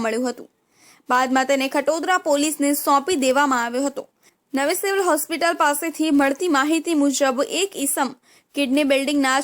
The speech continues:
ચોથા માળે ગળામાં સ્ટેથોસ્કોપ નાખીને ફરી રહ્યો હતો. સામાન્ય દર્દીઓ તો તેને ડોક્ટર જ સમજી રહ્યા હતા. જોકે પહેલીવાર હોસ્પિટલમાં દેખાયેલા આ શંકાસ્પદ ઈસમ પર શંકા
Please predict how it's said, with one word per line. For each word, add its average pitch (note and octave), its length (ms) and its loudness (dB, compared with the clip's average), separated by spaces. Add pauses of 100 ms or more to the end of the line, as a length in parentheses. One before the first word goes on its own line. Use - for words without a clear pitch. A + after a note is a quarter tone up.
ચોથા D4 480 2
માળે C4+ 260 2 (440)
ગળામાં C#4 640 2
સ્ટેથોસ્કોપ C#4+ 1080 0
નાખીને D4 440 0 (140)
ફરી D#4 280 4
રહ્યો A#3+ 240 0
હતો. C4+ 180 -6 (500)
સામાન્ય C#4+ 560 2
દર્દીઓ C#4+ 420 2 (160)
તો D#4 120 2
તેને D#4+ 260 0
ડોક્ટર C#4 400 0
જ F#4 100 -2 (120)
સમજી C#4+ 360 2
રહ્યા B3+ 280 0
હતા. C#4 200 -4 (400)
જોકે D#4 320 -2
પહેલીવાર D4+ 560 2
હોસ્પિટલમાં D4+ 720 0
દેખાયેલા C#4+ 640 0
આ D4 120 0
શંકાસ્પદ D4 760 -2
ઈસમ D#4 420 -2
પર C#4+ 140 0
શંકા D4+ 420 0